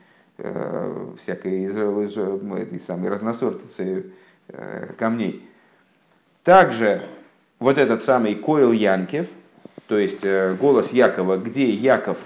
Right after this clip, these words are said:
это хохма, как она спустилась в пятку, способна нитью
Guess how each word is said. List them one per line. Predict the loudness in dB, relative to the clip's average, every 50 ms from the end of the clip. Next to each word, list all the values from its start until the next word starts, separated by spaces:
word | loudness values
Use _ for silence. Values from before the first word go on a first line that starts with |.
| -8 -4
это | -2 -2 0 0 -2
хохма, | 0 0 0 0 0 -2 -4
как | -4 -6 -8 -6
она | -8 -8
спустилась | -8 -10 -12 -10 -6 -4 -4 -4 -4
в | -6 -4
пятку, | -4 -4 -4 -4 -6 -16 -18 -18 _ _ _ _ _ -14 -14 -14 -14 -20 -20 -20 _ _ _ _ _ _ _ _ _ _
способна | -20 -4 4 6 6 6 8 8 8 8 8 8 6 0 0 -2 -2 -4 -10 -20 -20 -20 -20 -20 -20 -20 -20 _ -20 _ _ _ _ _ _ _ _ _ -6
нитью | -4 -2 0 0 0 -2 -2 -4 -2 0 0 0 -2